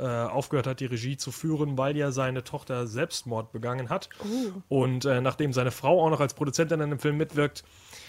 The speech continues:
Speaker 1: war das dann doch ein bisschen zu, äh, viel, ja, em-, emotionaler Schaden,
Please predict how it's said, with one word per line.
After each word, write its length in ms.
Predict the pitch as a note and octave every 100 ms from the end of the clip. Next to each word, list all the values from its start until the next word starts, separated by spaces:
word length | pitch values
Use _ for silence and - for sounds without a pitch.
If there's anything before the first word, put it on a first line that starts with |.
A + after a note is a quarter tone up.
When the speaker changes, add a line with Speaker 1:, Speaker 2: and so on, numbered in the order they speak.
| -
Speaker 1:
war 160 | C3+ C#3+
das 160 | C#3 -
dann 120 | C3+
doch 140 | C#3+
ein 100 | C#3
bisschen 380 | C#3 - D3 C3+
zu, 560 | - - D#3 E3 D#3+ D#3
äh, 220 | C3 C#3
viel, 540 | A#2 - C#3+ C3+ C3 C3 - _ _ _ _ - -
ja, 240 | B2 A#2
em-, 420 | - A2+ B2+ B2 F#2 F2 -
emotionaler 800 | - A#2 A#2+ - G#2+ A#2 B2 A#2 - _ _ _
Schaden, 440 | - - F3 F#3+